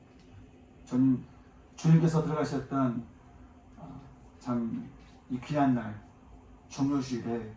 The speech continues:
그 예루살렘 성에 죽으러 들어가신 그 예수 그리스도의 그 발걸음 따라서 저는 저와 여러분도 함께 들어가서 주님이 죽으셨던 것처럼 우리도 함께 죽고 주님이 지셨던 십자가를 우리도 함께 지며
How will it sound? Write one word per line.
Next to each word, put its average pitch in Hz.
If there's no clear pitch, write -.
그 165
예루살렘 160
성에 143
죽으러 170
들어가신 143
그 160
예수 175
그리스도의 156
그 165
발걸음 139
따라서 -
저는 113
저와 120
여러분도 120
함께 170
들어가서 104
주님이 190
죽으셨던 185
것처럼 147
우리도 -
함께 -
죽고 -
주님이 208
지셨던 208
십자가를 175
우리도 127
함께 175
지며 110